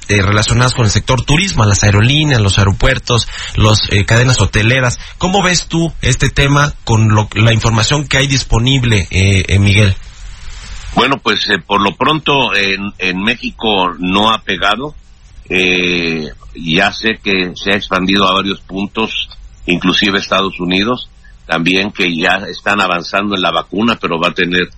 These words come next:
Speaker 2: todavía un rato, buen rato a que, eh, pueda ponerse en marcha y que, pues, esperemos que para bien de, ahora sí que de la humanidad y del turismo, pues, no vaya a afectar. Por lo pronto,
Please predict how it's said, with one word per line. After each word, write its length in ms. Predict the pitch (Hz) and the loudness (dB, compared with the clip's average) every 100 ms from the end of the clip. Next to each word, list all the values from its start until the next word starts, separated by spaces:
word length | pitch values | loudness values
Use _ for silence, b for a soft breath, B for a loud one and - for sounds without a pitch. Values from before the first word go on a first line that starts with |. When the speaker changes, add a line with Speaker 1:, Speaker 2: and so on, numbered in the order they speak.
| - - - - | -20 -20 -20 -2
Speaker 2:
todavía 580 | 90 87 90 85 78 - _ _ - | 0 2 0 0 -4 -8 _ _ -8
un 640 | 87 90 87 82 78 67 - | -4 -2 0 0 -2 -4 -10
rato, 500 | - 85 101 - 90 | -4 0 0 -2 -2
buen 220 | 95 90 | -2 0
rato 320 | 101 - 92 | -2 -2 -4
a 80 | 73 | -4
que, 320 | - 76 73 _ B B - | -4 -4 -4 _ B B -6
eh, 300 | 78 80 78 - | 0 0 0 -2
pueda 500 | 90 90 85 78 71 | -2 0 0 -2 -6
ponerse 340 | 78 78 80 85 | -8 -6 -4 -4
en 80 | 82 | 0
marcha 420 | 87 - 120 131 - - b - | -2 -2 -6 -6 -16 -20 b -8
y 160 | 87 87 | -2 -2
que, 360 | - 92 87 76 | 0 2 2 0
pues, 240 | 90 - 85 | -2 0 -2
esperemos 600 | - 87 95 139 160 - | 0 0 0 0 -2 -2
que 140 | 104 | -4
para 280 | - 92 90 | -2 0 0
bien 260 | 90 110 127 | -2 -2 -2
de, 300 | 120 107 92 _ B B - | -2 -2 -4 _ B B -4
ahora 340 | 87 98 110 | 0 0 0
sí 160 | - 110 | -4 -8
que 200 | - 117 | -4 -2
de 100 | 101 | 0
la 100 | 95 | -2
humanidad 640 | 90 87 82 80 92 117 123 | 0 -2 0 0 2 0 -2
y 160 | 110 | -8
del 640 | 95 90 82 80 80 76 - | -4 -4 -2 -4 -4 -8 -8
turismo, 640 | 80 82 104 123 120 117 - B - | -4 2 2 2 0 -2 -6 B -14
pues, 240 | 90 87 85 | -2 -2 0
no 220 | 95 95 | 0 0
vaya 280 | 92 92 87 | 0 0 -2
a 40 | |
afectar. 460 | - 80 - 73 - - | -4 -12 -6 -6 -6 -8
Por 120 | 87 | -4
lo 100 | 87 | -4
pronto, 480 | 82 123 123 - 131 | 0 0 0 -2 -4